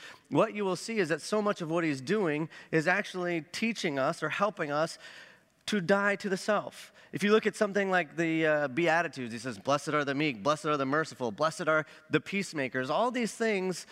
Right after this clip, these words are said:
essentially have to do with the dying to the self. "Blessed are, are, are the, are the merciful." Well, in order for me to be merciful to somebody else, it means I must have some sort of empathy for that person or for the thing they're going through. In order for me to have some sort of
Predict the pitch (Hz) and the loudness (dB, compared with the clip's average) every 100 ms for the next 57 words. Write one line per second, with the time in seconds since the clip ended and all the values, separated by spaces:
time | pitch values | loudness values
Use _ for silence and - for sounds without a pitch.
0 | - - - 156 233 233 - 175 160 165 | -20 -12 -6 -2 0 0 0 0 0 -2
1 | 151 175 180 160 165 - 151 127 156 156 | -4 -2 0 0 -4 -4 -2 0 2 0
2 | 151 - 139 135 180 123 113 170 180 190 | -4 -4 -6 2 4 2 2 0 0 -2
3 | 160 - - - 165 156 165 165 156 160 | -4 -10 -4 2 4 2 4 4 6 4
4 | 156 151 147 151 151 147 170 185 135 123 | 4 2 4 4 2 2 0 0 -2 -2
5 | 131 165 165 202 226 208 196 185 156 160 | 2 2 2 2 2 0 0 0 0 0
6 | 147 151 175 190 156 156 139 143 165 147 | 2 2 2 0 -4 -4 -4 -4 -2 0
7 | 139 143 139 151 151 151 151 165 175 151 | 2 2 2 -2 -2 0 0 0 -2 -2
8 | 165 147 170 147 135 - 196 170 151 131 | -4 -2 0 0 -2 -2 -2 0 0 0
9 | - - _ - 202 185 175 - 170 - | -4 -20 _ 0 4 6 4 2 -2 -2
10 | 160 143 160 151 170 160 139 131 156 131 | -4 0 0 0 0 0 0 0 0 -2
11 | 104 104 - - 139 170 233 220 202 190 | -4 -6 -10 -2 2 4 2 2 0 0
12 | 165 170 180 165 175 147 | 0 0 -4 -6 -2 -2